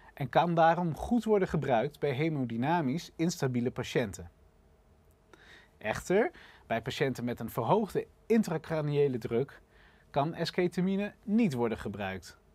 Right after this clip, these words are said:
vanwege de kans op verdere toename van de intracraniële druk. Als laatste heeft esketamine een stimulerend effect op de beta-receptoren van het sympathische zenuwstelsel door endo-, endogene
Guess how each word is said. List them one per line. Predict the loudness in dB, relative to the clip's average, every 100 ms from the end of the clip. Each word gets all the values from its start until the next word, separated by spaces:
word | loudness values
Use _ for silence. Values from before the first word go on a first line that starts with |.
| -20 -20
vanwege | -2 4 4 4 2
de | 0
kans | 0 -2 -4
op | -2
verdere | 2 2 2 -2
toename | 0 2 2 0 -4
van | -4 -4
de | -4
intracraniële | -4 -8 -6 -8 -4 -4 -2 -2 -2
druk. | -6 -6 -8 -10 _ _ _ _ _ _ _ _ _ _ _ -20 _ -20 -20 -20 4
Als | 4
laatste | 6 4 4 0 -4 -4
heeft | -4 -4
esketamine | -4 -4 0 0 0 -4 -4 -6
een | -12
stimulerend | -10 -2 0 2 2 2 0
effect | -4 -2 -4 -4 -20 -20 -10
op | -2 2
de | 4
beta-receptoren | 6 4 4 -2 -2 -6 -8 -14 -4 -2 -2 -6 -16 -20 _ -6
van | -4
het | -4 -8
sympathische | -4 2 2 2 -2
zenuwstelsel | 0 0 0 -4 -6 -8 -6 0 -2 -2 _ -20 -20 -6
door | -6 0
endo-, | 2 2 0 -6 _ _
endogene | 2 4 4 2 4 4 4 -2